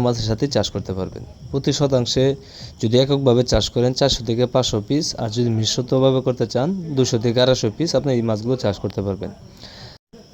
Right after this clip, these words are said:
আর এই মাছগুলোকে যদি আপনি দ্রুত বি-,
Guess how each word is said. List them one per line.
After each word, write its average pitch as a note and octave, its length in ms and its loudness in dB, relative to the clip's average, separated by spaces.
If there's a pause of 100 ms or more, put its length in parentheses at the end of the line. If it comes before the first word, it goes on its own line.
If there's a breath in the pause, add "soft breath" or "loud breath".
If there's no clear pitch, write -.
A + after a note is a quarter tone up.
আর C3+ 140 4
এই C#3+ 120 10
মাছগুলোকে D3 460 6 (100)
যদি C#3 180 4
আপনি C#3+ 120 4 (140)
দ্রুত B2 260 4 (600)
বি-, B2+ 220 0